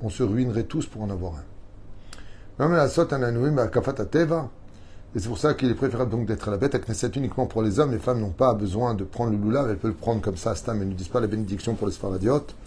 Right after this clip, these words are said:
Ezrat Hashem, comme on l'a déjà expliqué à maintes et maintes reprises.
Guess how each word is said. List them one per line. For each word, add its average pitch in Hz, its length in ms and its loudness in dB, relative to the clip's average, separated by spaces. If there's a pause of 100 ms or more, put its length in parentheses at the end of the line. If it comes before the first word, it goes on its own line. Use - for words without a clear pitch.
(600)
Ezrat 110 280 2
Hashem, 131 280 2
comme 113 140 -2
on 107 60 0
l'a 104 100 2
déjà 117 220 2
expliqué 104 340 0
à 120 80 4
maintes 113 320 0
et 110 40 0
maintes 113 260 -2
reprises. - 420 -6